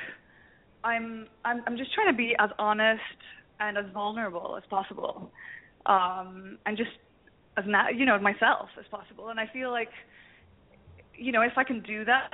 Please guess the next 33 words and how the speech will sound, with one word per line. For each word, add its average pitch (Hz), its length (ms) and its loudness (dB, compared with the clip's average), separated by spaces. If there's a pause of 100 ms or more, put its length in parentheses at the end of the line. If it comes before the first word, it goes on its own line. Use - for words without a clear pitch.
(300)
um, 220 720 -8
maybe, 247 800 -10 (600)
you 233 140 -8
know, 208 300 4 (200)
I 226 80 4
can 226 160 -4
get 226 300 0
to 233 80 -2
a 220 40 2
deeper 208 280 -4
place 226 380 0
where 208 200 0
we 202 120 -10
can 220 160 -8
connect 214 400 2 (720)
with 220 120 -2
the 214 100 4
audience 220 300 6
and 220 80 -10
other 226 140 -4
people 311 260 -6
who've 262 140 -6
been 262 160 -2
through 269 180 -10
similar 269 300 -4 (140)
things. 214 320 -8 (720)
And 240 120 6
you 247 80 -4
kind 294 140 6
of 294 60 4
almost 269 320 4
allow 262 260 6
them 247 200 -4